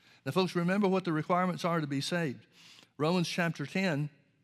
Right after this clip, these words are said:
Paul specifically outlines it. He said, "If you'll believe that God has raised Jesus from the dead and confess him as your Lord."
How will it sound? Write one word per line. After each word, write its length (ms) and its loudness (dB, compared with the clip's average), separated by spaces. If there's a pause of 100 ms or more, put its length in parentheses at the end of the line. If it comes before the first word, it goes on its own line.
(880)
Paul 220 4
specifically 600 -2
outlines 480 2
it. 120 -6 (340)
He 140 -2
said, 240 2
"If 180 0
you'll 140 2
believe 480 0
that 140 -4
God 220 2
has 140 -2
raised 240 -2
Jesus 380 -4
from 160 -6
the 100 -6
dead 360 0 (340)
and 140 0
confess 440 0
him 160 0
as 220 0
your 120 -2
Lord." 360 -4